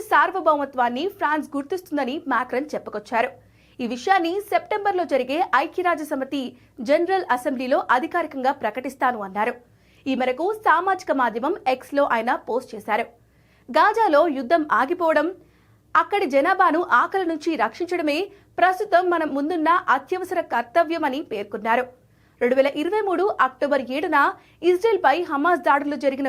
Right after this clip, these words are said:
వెంటనే ఆయన ఇజ్రాయెల్కు మద్దతు ఇచ్చారు. యూదు వ్యతిరేకతను ఖండించారు. ఆ తర్వాత కాలంలో గాజాపై ఇజ్రాయెల్ యుద్ధం, రాను రాను పెరిగిన సంక్షోభం పట్ల ఆయన తీవ్ర నిరాశ చెందారు. పాలస్తీనాను ఒక దేశంగా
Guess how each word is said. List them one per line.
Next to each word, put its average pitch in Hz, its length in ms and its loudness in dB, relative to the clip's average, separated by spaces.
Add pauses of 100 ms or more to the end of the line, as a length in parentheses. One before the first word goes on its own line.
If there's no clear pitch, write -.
వెంటనే 302 340 -2 (340)
ఆయన 262 140 2 (160)
ఇజ్రాయెల్కు 277 440 -4 (120)
మద్దతు 233 340 -6
ఇచ్చారు. 240 380 -2 (380)
యూదు 427 360 4
వ్యతిరేకతను 339 640 -2 (140)
ఖండించారు. 240 520 -2 (360)
ఆ 247 100 2
తర్వాత 339 360 2 (100)
కాలంలో 349 360 4 (240)
గాజాపై 285 480 2 (220)
ఇజ్రాయెల్ 269 360 -6
యుద్ధం, 247 280 2 (440)
రాను 349 380 2
రాను 392 180 2
పెరిగిన 302 320 0
సంక్షోభం 330 600 -4
పట్ల 302 200 0 (200)
ఆయన 233 260 -2
తీవ్ర 330 340 -4
నిరాశ 247 360 -2 (100)
చెందారు. 226 340 0 (600)
పాలస్తీనాను 359 760 2 (180)
ఒక 302 140 2
దేశంగా 330 480 0